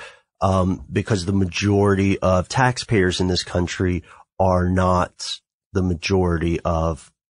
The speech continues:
policymakers, um,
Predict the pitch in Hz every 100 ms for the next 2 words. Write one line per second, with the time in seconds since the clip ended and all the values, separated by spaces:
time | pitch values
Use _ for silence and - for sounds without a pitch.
0 | _ - - 104 98 90 98 87 82 -
1 | 82 82 - - _ _ _ _ - 85
2 | 80 82 82